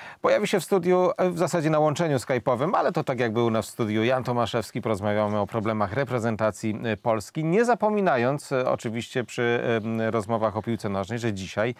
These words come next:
finał Mistrzostw Europy w siatkówce. O tym też, e, kilka słów powiemy. Marek Kamiński, ekspert do spraw turystyki, opowie o tym,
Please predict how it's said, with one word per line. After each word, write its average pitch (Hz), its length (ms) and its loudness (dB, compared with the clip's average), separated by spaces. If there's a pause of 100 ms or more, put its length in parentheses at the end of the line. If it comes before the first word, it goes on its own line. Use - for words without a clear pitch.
(300)
finał 101 360 -2
Mistrzostw 101 400 -6
Europy 98 300 -4
w 98 60 -10
siatkówce. 165 520 0
O 107 60 2
tym 104 160 -6
też, - 280 -6
e, 107 140 -2
kilka 110 320 -4
słów 101 240 -8
powiemy. 107 440 2 (280)
Marek 220 240 2
Kamiński, 190 580 2
ekspert - 560 -2
do 127 180 2
spraw 120 240 -2
turystyki, 123 640 0
opowie 110 360 0
o 107 80 2
tym, 107 420 -6